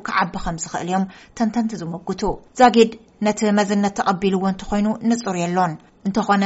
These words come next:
ተኽእሎታት ከም ዘሎ ግን ይግመት። ሰመዚ ፑንትላንድ ኣብ ቀረባ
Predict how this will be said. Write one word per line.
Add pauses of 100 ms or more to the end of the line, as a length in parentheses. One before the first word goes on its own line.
(120)
ተኽእሎታት
ከም
ዘሎ
ግን (180)
ይግመት። (380)
ሰመዚ
ፑንትላንድ (100)
ኣብ
ቀረባ